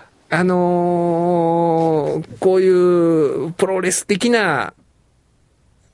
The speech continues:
うん、暗黙の了解で、えー、暗黙のルールを共有するみたいな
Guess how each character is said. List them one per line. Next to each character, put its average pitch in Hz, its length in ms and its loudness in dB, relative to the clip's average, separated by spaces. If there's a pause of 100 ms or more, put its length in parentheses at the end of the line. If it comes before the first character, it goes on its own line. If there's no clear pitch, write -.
(720)
う 143 120 -4
ん、 139 180 -4
暗 233 320 0
黙 233 260 0
の 220 140 2
了 220 240 2
解 214 300 0
で、 165 1500 2
え - 40 -4
ー、 165 40 0
暗 233 180 0
黙 233 220 0
の 226 140 2
ル 240 100 2
ー 240 120 2
ル 262 160 2
を 190 140 2
共 190 320 2
有 190 220 2
す 185 160 0
る 185 120 4
み 190 120 2
た 151 160 0
い 127 60 0
な 107 240 -2